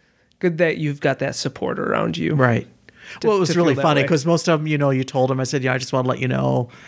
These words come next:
Speaker 2: And, uh, they're like, "Well, yeah, we kinda already knew that."
Speaker 1: <laughs>
Speaker 2: And, uh,
Speaker 1: You didn't
Speaker 2: yeah.
Speaker 1: su-, you weren't surprising them.
Speaker 2: Yeah, I didn't, I didn't really
Speaker 1: <laughs>
Speaker 2: surprise
Speaker 1: Whenever, whenever you're ready to come out, right?
Speaker 2: Yeah,
Speaker 1: <laughs>
Speaker 2: yeah, they, yeah, they weren't.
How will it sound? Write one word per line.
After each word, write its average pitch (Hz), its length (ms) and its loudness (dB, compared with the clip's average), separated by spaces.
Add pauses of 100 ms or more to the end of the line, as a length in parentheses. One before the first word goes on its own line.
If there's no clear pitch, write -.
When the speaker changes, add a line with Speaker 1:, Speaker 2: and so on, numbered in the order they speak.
(380)
Speaker 2:
And, 131 260 6
uh, 123 280 2 (200)
they're 160 100 0
like, 147 180 4 (140)
"Well, 165 300 4
yeah, 180 200 2
we 247 180 0
kinda 196 260 -4
already 165 260 0
knew 165 220 2
that." 165 380 2
Speaker 1:
<laughs> 160 40 2
Speaker 2:
And, 240 260 2
uh, 160 320 2 (120)
Speaker 1:
You 285 240 0 (140)
didn't 214 140 2
Speaker 2:
yeah. 180 220 2
Speaker 1:
su-, - 80 -6
you 214 120 4
weren't 175 180 2
surprising 170 520 2
them. 190 200 2
Speaker 2:
Yeah, 214 220 2
I - 60 0
didn't, 233 280 2
I 175 80 4
didn't 196 180 2
really 185 180 2
Speaker 1:
<laughs> - 20 -8
Speaker 2:
surprise 196 260 -2
Speaker 1:
Whenever, 302 280 4 (180)
whenever 320 320 2
you're 285 200 2
ready 247 240 2
to - 60 0
come 233 180 0
out, 160 220 4
right? 185 320 2
Speaker 2:
Yeah, 180 300 2 (100)
Speaker 1:
<laughs> - 120 -12
Speaker 2:
yeah, 190 440 2
they, 196 420 0
yeah, 190 460 2
they 190 160 0
weren't. 196 540 -4